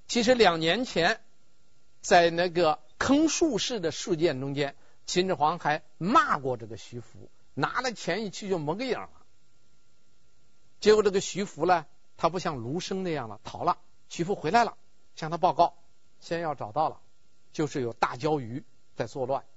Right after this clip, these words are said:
然后秦始皇呢，还很高兴，支持了他。秦始皇呢，给了他，呃，童男童女，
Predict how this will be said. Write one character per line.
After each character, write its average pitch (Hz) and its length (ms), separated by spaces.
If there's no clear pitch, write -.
然 131 160
后 131 100
秦 127 240
始 123 60
皇 107 220
呢， 110 80
还 113 120
很 104 160
高 127 180
兴， 120 260
支 139 220
持 123 200
了 87 140
他。 - 140
秦 135 140
始 135 60
皇 117 180
呢， 127 80
给 90 240
了 107 120
他， 107 320
呃， 90 600
童 123 180
男 120 180
童 113 220
女， 107 140